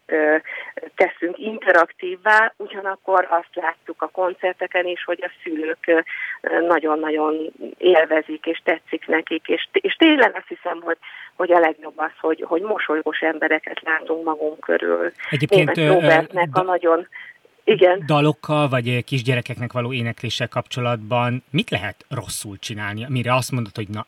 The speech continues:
Speaker 2: ezt biztos ne?
Speaker 1: Hű, de jó kérdés. Talán, talán, ö, hogy a, a, találjuk meg azt a,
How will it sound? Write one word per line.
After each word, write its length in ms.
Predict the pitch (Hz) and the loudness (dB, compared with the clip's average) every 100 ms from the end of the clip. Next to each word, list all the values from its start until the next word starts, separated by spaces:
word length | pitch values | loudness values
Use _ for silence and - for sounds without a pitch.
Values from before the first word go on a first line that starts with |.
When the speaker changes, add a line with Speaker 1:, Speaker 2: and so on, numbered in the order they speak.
| _ | _
Speaker 2:
ezt 360 | 156 135 - 98 | -2 -2 -6 -16
biztos 480 | 98 - 107 - | -14 -14 -14 -14
ne? 120 | - 104 - _ _ _ _ _ _ _ _ _ - - - - - _ - | -12 -14 -18 _ _ _ _ _ _ _ _ _ -20 -18 -18 -20 -20 _ -4
Speaker 1:
Hű, 420 | 285 233 180 160 | -4 2 2 2
de 160 | 160 | 0
jó 180 | 160 156 | 0 -4
kérdés. 640 | - - 160 - 160 160 - - - _ _ _ - - - | -4 0 0 2 0 0 -4 -6 -8 _ _ _ -20 -18 2
Talán, 720 | 220 226 190 185 180 - 190 | 4 6 6 6 2 -2 -2
talán, 440 | - 233 190 175 170 170 170 170 180 _ _ - - - - - - - - _ _ - _ _ | 2 4 6 4 2 -4 -2 -2 -6 _ _ -18 -14 -12 -12 -12 -14 -16 -20 _ _ -20 _ _
ö, 80 | - 127 180 | 0 4 4
hogy 160 | 196 | 4
a, 220 | 190 180 180 | 4 2 -2
a, 540 | - 185 185 190 185 180 - - _ | -6 -6 -6 -4 -8 -10 -20 -20 _
találjuk 560 | - 233 185 160 170 - | -10 -2 -2 -2 -8 -10
meg 200 | 185 165 | -8 -4
azt 300 | 160 - - | -6 -8 -2
a, 280 | 170 170 | 2 2